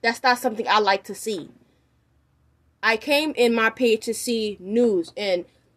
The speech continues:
things that is very continent about my news, and I wanna share with you guys. But it's very dis-, this very distressful because I can't, because there's a lot of distasteful stuff that been popping up. It's like,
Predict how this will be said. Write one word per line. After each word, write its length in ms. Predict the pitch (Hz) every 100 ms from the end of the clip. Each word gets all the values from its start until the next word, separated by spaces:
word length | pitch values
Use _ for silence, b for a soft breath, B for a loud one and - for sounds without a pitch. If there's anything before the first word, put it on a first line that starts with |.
| -
things 240 | 254 240
that 140 | 233 220
is 40 |
very 200 | 214 208
continent 520 | 208 262 262 240 196
about 260 | 156 190 190
my 180 | 185 180
news, 320 | 202 233 196
and 100 | 190
I 80 | 185
wanna 220 | 202 196
share 240 | - 247
with 160 | 240 233
you 80 | 190
guys. 300 | 170 165 175 B B
But 180 | 180 220
it's 120 | 220
very 200 | 226 247
dis-, 320 | 226 220 - -
this 280 | 185 185 196
very 200 | 208 220
distressful 600 | 208 196 220 247 254 208
because 260 | 208 208 196
I 120 | 175
can't, 380 | - 523 - 190
because 340 | 233 233 196 B B
there's 280 | 180 233 240
a 40 | 233
lot 240 | 220 220
of 120 | 214
distasteful 520 | 208 202 240 214 220
stuff 240 | 202 220 196
that 140 | 196
been 160 | 185 180
popping 360 | 190 185 185 214
up. 120 | 190
It's 80 | 208
like, 220 | 190